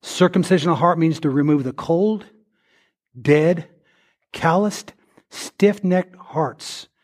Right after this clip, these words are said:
and return fully with your whole life to Jesus Christ. It's a whole life orientation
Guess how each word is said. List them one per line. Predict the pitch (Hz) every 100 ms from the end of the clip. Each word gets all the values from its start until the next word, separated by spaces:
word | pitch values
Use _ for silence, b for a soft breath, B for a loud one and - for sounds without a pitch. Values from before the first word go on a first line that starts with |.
| _ _ _ _ _ _
and | 160
return | 160 165 156 139
fully | - - - 240 214 131
with | 165
your | 196 165
whole | - - 247 294
life | 208 117 - - - _ _ _ _ _ _ _ _ _ _ _ _ _ _ _ _ _
to | - 135
Jesus | 139 131 117 -
Christ. | - 127 107 95 -
It's | 147 139
a |
whole | 123 - 180 175
life | 131 107 - -
orientation | 131 127 131 135 113 - 104